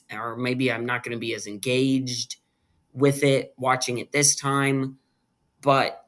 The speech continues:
it, it really sucked me in, and I really, I enjoyed the dialogue, which obviously is, I'm assuming, mostly lifted from the book. But I'm a huge fan of characters just, right,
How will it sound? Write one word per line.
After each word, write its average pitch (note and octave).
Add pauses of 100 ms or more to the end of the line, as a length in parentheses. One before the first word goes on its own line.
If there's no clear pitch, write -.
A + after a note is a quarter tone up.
(120)
it, - (120)
it A#3
really A#3+
sucked G#3+
me F#3
in, C#3
and B2
I C#3+
really, D#3
I B2
enjoyed C#3 (100)
the A2
dialogue, F3
which C3
obviously A#2
is, A2
I'm A2
assuming, A2+
mostly A2+ (100)
lifted A2+ (320)
from B2+
the A#2
book. C#3 (480)
But D3
I'm G3
a F3
huge E3+
fan C3+
of A#2+ (200)
characters C3+
just, - (100)
right, A#2